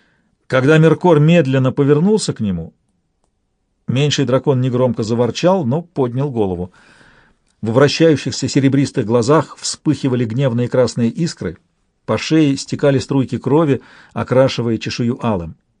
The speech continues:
Кало медленно приблизился к Смоляному. Синий-чёрный дракон заметно вырос с тех пор, как они покинули Трехок.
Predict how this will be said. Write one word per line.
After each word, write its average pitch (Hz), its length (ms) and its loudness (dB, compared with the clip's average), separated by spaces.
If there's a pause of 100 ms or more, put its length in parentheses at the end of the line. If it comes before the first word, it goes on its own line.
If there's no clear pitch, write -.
(680)
Кало 131 460 2
медленно 135 680 0
приблизился 120 640 -2
к - 60 -16
Смоляному. 120 640 -2 (1400)
Синий-чёрный 165 680 4
дракон 147 340 2
заметно 147 400 2
вырос 143 560 0
с - 80 -12
тех - 240 -4
пор, 117 200 -2
как 113 180 -4
они 110 140 2
покинули 107 420 -2
Трехок. 107 480 -8